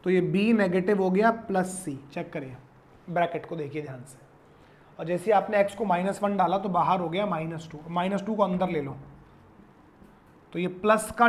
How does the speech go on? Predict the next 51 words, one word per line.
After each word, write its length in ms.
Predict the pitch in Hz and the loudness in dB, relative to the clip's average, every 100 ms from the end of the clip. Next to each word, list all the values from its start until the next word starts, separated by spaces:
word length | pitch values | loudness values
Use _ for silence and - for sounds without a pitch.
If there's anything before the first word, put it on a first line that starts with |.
| 233 | 4
टू 220 | 233 220 | 2 2
बी 200 | 185 202 214 | 2 2 2
हो 180 | 208 | 0
गया 260 | 196 220 254 | -2 0 0
और 200 | 269 190 | 0 0
minus 440 | 185 170 175 185 - | 0 0 0 -4 -4
का 140 | 190 | -6
टू 240 | 175 190 185 | -4 -6 -6
सी 220 | - 190 | -6 -6
हो 120 | 151 | -6
गया। 220 | 131 131 - - - - | -8 -12 -14 -20 -20 -8
आपको 360 | 165 180 - 233 | -4 -4 -4 -2
ए 200 | 208 202 | 4 6
और 160 | 220 220 | 6 2
सी 140 | 240 208 | -2 -2
दोनों 280 | 208 208 | 0 0
पता 220 | 196 180 196 | 0 0 0
है 60 | |
तो 100 | 196 | 0
बहुत 180 | 185 180 | 0 0
ध्यान 260 | 170 170 175 | 0 -2 -2
से 140 | 180 | -2
values 280 | 160 156 147 | 0 -2 -2
डालेंगे। 360 | 127 127 131 - - - - - | -6 -8 -12 -14 -20 -20 -10 0
ए 120 | 190 | 4
का 140 | 208 226 | 8 10
value 260 | 214 233 | 10 6
वन 180 | 208 202 | 6 6
बाय 200 | 202 214 | 6 4
थ्री 220 | 208 180 175 | 4 0 0
है, 80 | 170 | 2
थ्री 220 | 190 196 | 2 2
से 100 | 220 | 2
थ्री 200 | 196 202 | 2 2
कट 160 | 202 | 2
गया 120 | 196 202 | 2 2
तो 80 | 202 | 2
यहाँ 140 | 196 | 0
वन 180 | 175 156 | 0 -2
आ 100 | 139 | -4
गया। 220 | 131 131 - - - - - - - - - - - - - - - - - | -6 -10 -14 -20 -20 -20 -20 -20 -20 -20 -20 -20 -20 -20 -20 -20 -20 -20 -4
सी 200 | 208 208 | -2 6
का 180 | 240 | 10
value 300 | 233 220 226 233 | 12 12 10 8
minus 420 | 208 208 233 220 | 8 8 6 4
one 240 | 196 190 | 2 4
by 160 | 175 170 | 4 2
three 260 | 165 160 151 | 0 -2 -2
है 100 | 143 | -2
तो 120 | |
ये 120 | 160 | -2